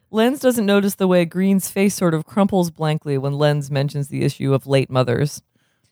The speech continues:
Lenz euphorically tells Green how he once got the tip of his left finger cut off in a mini bike chain once,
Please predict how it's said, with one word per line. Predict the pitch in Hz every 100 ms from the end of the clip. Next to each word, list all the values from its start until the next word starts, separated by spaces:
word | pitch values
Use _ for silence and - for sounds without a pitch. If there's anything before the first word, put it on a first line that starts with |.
| _ _ _
Lenz | 185 196 220 208
euphorically | 185 - 254 254 180 165
tells | 165 151
Green | 151 151 160
how | 175 160
he |
once | 165 190 202
got | 185 180
the | 160
tip | - 208
of | 180
his | 165
left | 165 175 -
finger | 196 190 151
cut | 151
off | 139 131 -
in | 143
a |
mini | 147 170 185
bike | 180 151 151
chain | - 180 170 135 127
once, | 131 - -